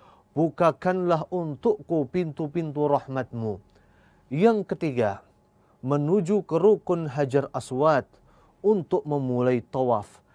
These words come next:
dengan cara mengangkat tangan kanan kita untuk memberikan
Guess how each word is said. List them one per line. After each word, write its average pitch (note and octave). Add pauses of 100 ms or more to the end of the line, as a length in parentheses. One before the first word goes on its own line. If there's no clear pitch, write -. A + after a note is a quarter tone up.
(140)
dengan F3
cara C#3 (460)
mengangkat F3
tangan F#3
kanan F3+
kita C#3+ (400)
untuk F3
memberikan F3